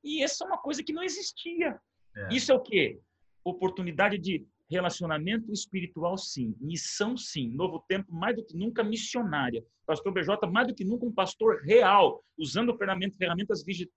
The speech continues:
Speaker 1: eh, digitais e virtuais. E nisso, a mensagem alcança, né?
Speaker 2: E, e, e o pastor Daílson comentou algo interessante, que foi uma percepção minha também,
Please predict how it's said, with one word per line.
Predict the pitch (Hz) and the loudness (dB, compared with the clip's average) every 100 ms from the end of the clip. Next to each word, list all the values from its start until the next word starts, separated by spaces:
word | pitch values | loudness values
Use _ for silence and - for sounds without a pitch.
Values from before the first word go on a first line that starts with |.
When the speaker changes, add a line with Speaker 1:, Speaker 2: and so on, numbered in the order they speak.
| - | 2
Speaker 1:
eh, | 147 - | 4 4
digitais | 175 185 - 175 190 | -2 -2 4 4 4
e | 190 | 0
virtuais. | 208 - 175 143 127 - _ _ _ _ - | -4 -2 4 4 4 -2 _ _ _ _ -8
E | 294 | -4
nisso, | 269 320 - 330 - _ - | -2 -2 -4 -8 -10 _ -2
a | 240 | 0
mensagem | 220 - 233 302 | 0 0 0 -2
alcança, | - 190 208 - | -6 -6 -6 -6
né? | 143 - - - - - | -8 -10 -14 -18 -20 -6
Speaker 2:
E, | 113 | 2
e, | 117 120 117 117 117 113 | 4 6 8 8 6 6
e | 110 110 107 | 4 4 2
o | 107 | -2
pastor | 120 117 123 | -4 -2 4
Daílson | 117 117 | 6 6
comentou | 123 117 117 | 4 2 4
algo | 117 | 4
interessante, | 117 117 101 - 143 135 - | 4 2 2 4 4 2 -2
que | - | 0
foi | 139 | 2
uma | 139 | 4
percepção | 131 135 131 127 | 4 2 2 0
minha | 123 135 127 | 2 0 0
também, | 107 101 135 127 | 0 4 4 4